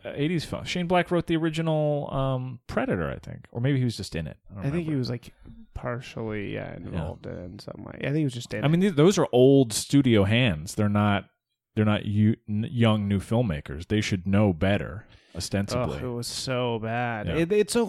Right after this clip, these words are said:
Speaker 2: there's a whole trend of these things happening. Uh, so you know what else was a similar kind of deal? Was Kong Skull Island.
Speaker 1: Yeah, I didn't see that one
Speaker 2: Similar
Speaker 1: either.
Speaker 2: deal. It's like cartoonified Quipland of this, uh, you know, like, rehashed. It's just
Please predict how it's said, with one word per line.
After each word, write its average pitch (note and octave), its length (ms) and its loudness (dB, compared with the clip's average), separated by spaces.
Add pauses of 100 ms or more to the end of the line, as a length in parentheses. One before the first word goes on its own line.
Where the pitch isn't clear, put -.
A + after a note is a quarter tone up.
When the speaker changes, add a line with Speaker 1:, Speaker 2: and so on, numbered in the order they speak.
(120)
Speaker 2:
there's A3 200 4
a A#3+ 60 -2
whole D4+ 240 2
trend G#3+ 460 2
of A#2+ 120 -4
these G2+ 220 -6
things - 280 -10
happening. A#2 340 -6
Uh, E3+ 100 6
so E3+ 120 6
you G#3 180 4
know A#3 80 4
what A#3+ 120 6
else A3+ 220 2
was G3 140 -6
a F#3 40 -4
similar G#3 580 -2
kind G#3 220 -4
of G3+ 120 -2
deal? G#3+ 280 6
Was E3 200 2
Kong F#3 480 0
Skull E3+ 400 2
Island. D#3 640 -4
Speaker 1:
Yeah, D#2 180 -4 (100)
I - 40 -8
didn't F2 140 -6
see - 100 -8
that D2+ 60 -6
one D2 80 -8
Speaker 2:
Similar G#3 340 0
Speaker 1:
either. A3 60 4
Speaker 2:
deal. G#3 180 4
It's B2 100 -2
like E3 160 -2
cartoonified G3 1300 0
Quipland A#2 920 -4 (100)
of C#3 600 0
this, - 460 -2 (180)
uh, - 100 -10
you - 180 -4
know, C#3 200 2
like, C3+ 240 -2
rehashed. E3 680 0
It's F3 160 -6
just - 420 -6